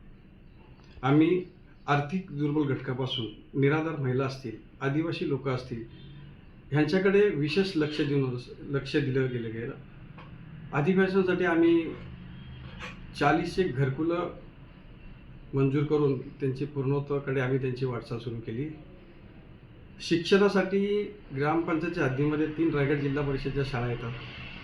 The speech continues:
एक महाविद्यालय येतो. त्यासाठी विशेष असं कम-, स्वतः ग्रामपंचायतीचा पंधरा वित्त आयोग असेल, अंगणवाडी असतील, त्यांच्यासाठी पंधरा वित्त आयोगातून शिक्षणासाठी जे जे त्यांच्यासाठी लागेल ते देतो.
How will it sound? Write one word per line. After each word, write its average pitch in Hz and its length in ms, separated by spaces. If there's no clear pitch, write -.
एक 156 200
महाविद्यालय 139 680
येतो. 127 240
त्यासाठी 185 400
विशेष 175 460
असं 175 320
कम-, 156 240
स्वतः 160 300
ग्रामपंचायतीचा 156 720
पंधरा 143 320
वित्त 151 220
आयोग 127 280
असेल, - 320
अंगणवाडी 147 380
असतील, 135 300
त्यांच्यासाठी 135 680
पंधरा 139 240
वित्त 156 200
आयोगातून 131 600
शिक्षणासाठी 147 640
जे 131 360
जे 196 100
त्यांच्यासाठी 143 720
लागेल 131 600
ते 147 100
देतो. 143 420